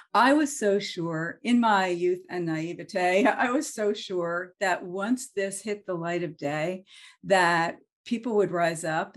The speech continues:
that there would be outcry, that people would say, "Not in my country. We're not doing this to people in my country." Uh, I'd say, "Not a ripple." Uh, except that I lost my job over it.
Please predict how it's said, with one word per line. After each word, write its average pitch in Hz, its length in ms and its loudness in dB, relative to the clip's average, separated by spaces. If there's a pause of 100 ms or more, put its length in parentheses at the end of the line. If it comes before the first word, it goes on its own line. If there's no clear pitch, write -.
that 180 160 -6
there 190 120 2
would 208 120 0
be 185 220 -2
outcry, 175 640 -4
that 180 240 -12
people 208 280 -6
would 185 140 -6
say, 175 300 -2
"Not 160 260 -2
in 175 80 -4
my 156 200 -2
country. 175 640 -10
We're 185 120 -6
not 180 260 -8
doing 160 260 -2
this - 200 -8
to 196 100 -14
people 214 480 -8
in 165 200 -6
my 151 220 -2
country." 226 640 -10 (640)
Uh, 170 540 2
I'd 196 180 -2
say, 165 520 -4 (840)
"Not 165 300 -4
a 156 40 -6
ripple." 160 520 -14 (1000)
Uh, 160 380 -2
except 220 340 -2
that 196 140 0
I 180 80 4
lost 165 320 -4
my 151 80 -6
job 151 340 -6
over 147 240 -10
it. - 160 -8